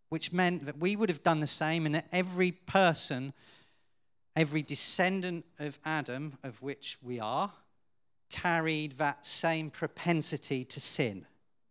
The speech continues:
But we sinned because Adam sinned, we sinned. We're not blaming Adam, we're taking it on ourselves, but it's in us, it's human nature. We're greedy, we're selfish,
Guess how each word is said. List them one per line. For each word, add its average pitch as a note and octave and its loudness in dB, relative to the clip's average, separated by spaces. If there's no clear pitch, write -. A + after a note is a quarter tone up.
But D#3+ -2
we F3 2
sinned E3+ 2
because D#3 -2
Adam F3 6
sinned, D#3+ 0
we D3+ 0
sinned. G#2 -4
We're C3+ -2
not D3+ -2
blaming E3 6
Adam, E3 4
we're D3+ 4
taking C#3+ -4
it A#2 -4
on A#2 -2
ourselves, E3+ 4
but D3+ 2
it's D#3 0
in F3 2
us, A2+ -2
it's - -4
human D#3+ -2
nature. C#3 -4
We're A#2 -6
greedy, D3 -4
we're A2+ -10
selfish, - -8